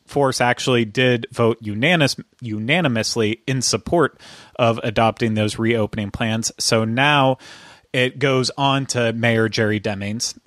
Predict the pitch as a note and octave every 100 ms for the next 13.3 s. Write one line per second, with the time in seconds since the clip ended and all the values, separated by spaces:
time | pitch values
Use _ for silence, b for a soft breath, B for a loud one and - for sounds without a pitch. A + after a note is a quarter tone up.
0 | - A2 G#2+ G#2+ G2+ - D3+ D#3 B2+ B2
1 | - - A#2 - A#2+ - A#2 A2 - -
2 | A2 A2+ - A#2 A2+ G#2+ B2 B2+ - A#2+
3 | - B2 A2+ B B B A#2+ A#2 - -
4 | C3 A2+ - C3+ A#2+ - C3 - C3 B2+
5 | A2+ A#2 A#2 A2 A#2 A2 - - B2+ C3+
6 | C3+ - - - - B2+ B2+ A#2 - A#2+
7 | A2+ G#2+ G#2 F#2+ D#2 F2 - - _ _
8 | _ A#2+ A#2 A#2 A2 A2 A#2 B B B
9 | - B2+ B2+ - A#2 B2 B2 A2+ A2 A2
10 | - G#2+ - A2 - - A2 A2 - A2
11 | G#2 G#2 A2+ A#2 G#2+ G#2 A2+ A#2 G#2+ A2
12 | D3 F3 - B2+ C#3+ - B B _ A2+
13 | A2+ A2+ A2+